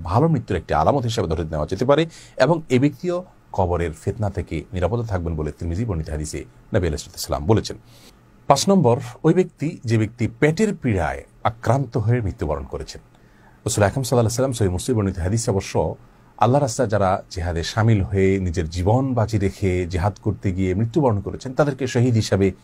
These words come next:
আখ্যায়িত করেছেন। তারা ছাড়াও আরও সাত প্রকারের মানুষকে, কোনো কোনো বর্ণায় পাঁচ প্রকারের মানুষকে তিনি শাহাদাতের মর্যাদা লাভ করবেন বলে ঘোষণা করে দিয়েছেন। তাদের মধ্যে থেকে এক ব্যক্তি হলেন আল মাবতুন ও শাহিদ। তিনি বলেছেন,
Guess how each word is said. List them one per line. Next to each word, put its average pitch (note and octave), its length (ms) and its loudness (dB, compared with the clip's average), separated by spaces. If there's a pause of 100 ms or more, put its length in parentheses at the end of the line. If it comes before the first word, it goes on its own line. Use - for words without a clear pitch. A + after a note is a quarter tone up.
(280)
আখ্যায়িত C3 380 -2
করেছেন। G2 320 -4
তারা D3+ 200 4
ছাড়াও D#3+ 340 2 (260)
আরও F2+ 280 2
সাত - 340 -2 (140)
প্রকারের G2 380 -2
মানুষকে, A#2 540 -2 (240)
কোনো F2+ 180 0
কোনো F2 160 -2
বর্ণায় D#2+ 300 0
পাঁচ G2 200 0
প্রকারের B2+ 320 0
মানুষকে A2+ 340 0
তিনি F#2 160 -4
শাহাদাতের A2+ 640 2 (320)
মর্যাদা G#2+ 580 4 (240)
লাভ A2+ 240 4
করবেন C#3 240 -2
বলে G2 160 -2
ঘোষণা D#2+ 300 -8
করে D#2+ 160 -8
দিয়েছেন। D#2+ 340 -4
তাদের A2 180 0
মধ্যে G2 160 -4
থেকে F2+ 140 -4
এক F2 100 -2
ব্যক্তি F#2+ 180 -6
হলেন F#2+ 160 -4 (100)
আল G2+ 100 0
মাবতুন F2 460 -2
ও F2+ 40 -2
শাহিদ। A#2 360 -2
তিনি G2+ 160 -6
বলেছেন, C#3 320 0